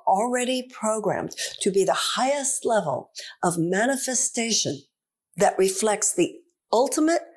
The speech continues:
highest creative possibility for you in this lifetime, which, by the way, is infinite. Now, ambition means you doubt that. So the more your thinking is aligned with God's,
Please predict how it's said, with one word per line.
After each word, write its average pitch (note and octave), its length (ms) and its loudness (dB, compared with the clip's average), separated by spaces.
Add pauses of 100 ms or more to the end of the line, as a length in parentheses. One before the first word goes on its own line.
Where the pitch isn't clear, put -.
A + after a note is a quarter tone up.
(220)
highest C4+ 640 2 (240)
creative A#3 640 2 (200)
possibility G#3+ 800 2
for F3+ 180 -4
you F3 380 2
in G3 100 2
this F#3+ 180 -2
lifetime, G#3 440 -2 (260)
which, D#4+ 240 2
by A3 120 2
the G3 100 0
way, F3+ 160 2
is - 180 0
infinite. D#3+ 580 0 (840)
Now, A3+ 380 2 (460)
ambition B3 720 2 (280)
means B3 280 4
you B3 120 -2
doubt A3+ 300 -2
that. - 480 -4 (640)
So G#3+ 320 4
the G3+ 140 0
more C#4+ 520 4
your B3 260 0
thinking A#3+ 380 0
is F#3 100 2
aligned F3+ 400 -2
with E3+ 200 -8
God's, D#3 560 0